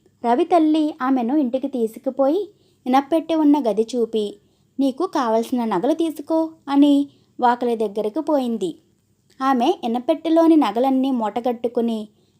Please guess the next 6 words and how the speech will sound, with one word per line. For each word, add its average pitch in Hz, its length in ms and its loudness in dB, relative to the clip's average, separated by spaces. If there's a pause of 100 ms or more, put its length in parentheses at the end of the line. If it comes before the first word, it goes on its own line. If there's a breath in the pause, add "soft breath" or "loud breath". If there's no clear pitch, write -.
లేచి 226 380 2
చూస్తే 269 460 -4 (440 soft breath)
గది 247 140 2
తలుపు 285 340 0
మూసి 294 360 0
ఉన్నది. 226 500 -6